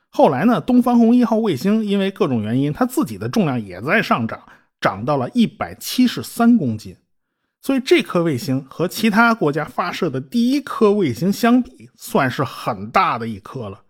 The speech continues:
你别忘了，美国人发射的第一颗卫星才多大点儿。当时的国家呢，还提了一个要求，那就是希望地面上的人呢，能用肉眼看见卫星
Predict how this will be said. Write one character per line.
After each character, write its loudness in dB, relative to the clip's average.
你 -2
别 0
忘 4
了， -6
美 -2
国 2
人 4
发 -2
射 0
的 0
第 -4
一 0
颗 0
卫 0
星 -4
才 -10
多 -4
大 2
点 -4
儿。 -18
当 6
时 0
的 2
国 -2
家 2
呢， -2
还 -6
提 -6
了 0
一 -6
个 -4
要 0
求， -10
那 -4
就 -2
是 -6
希 0
望 -2
地 6
面 2
上 -2
的 -2
人 -6
呢， -2
能 4
用 6
肉 2
眼 -10
看 -2
见 -2
卫 -6
星 -16